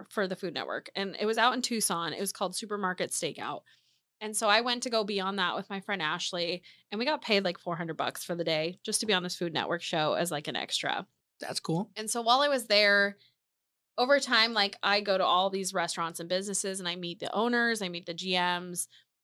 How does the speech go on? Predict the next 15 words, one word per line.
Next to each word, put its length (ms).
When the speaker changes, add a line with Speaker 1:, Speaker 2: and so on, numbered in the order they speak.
Speaker 1:
And 140
so 80
I 80
met 240
the 140
owner 240
of 120
one 200
of 180
the 400
hotels 380
down 180
in 120
Tempe, 600
Arizona. 540